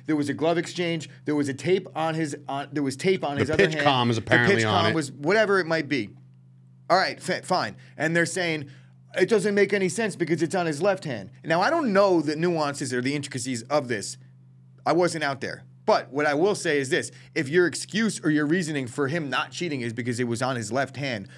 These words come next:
Speaker 1: or it was on his glove, where else would you put it?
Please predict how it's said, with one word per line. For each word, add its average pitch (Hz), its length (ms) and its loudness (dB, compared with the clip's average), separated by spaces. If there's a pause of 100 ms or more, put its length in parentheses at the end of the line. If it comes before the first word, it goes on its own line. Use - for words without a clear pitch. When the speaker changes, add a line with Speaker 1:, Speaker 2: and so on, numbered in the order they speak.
(120)
Speaker 1:
or 139 140 2
it 123 80 -2
was 135 160 -2
on 127 160 -2
his 110 180 -8
glove, 123 460 -2 (880)
where 170 260 2
else 220 220 2
would 151 160 -2
you 117 80 -8
put 113 180 -10
it? - 120 -16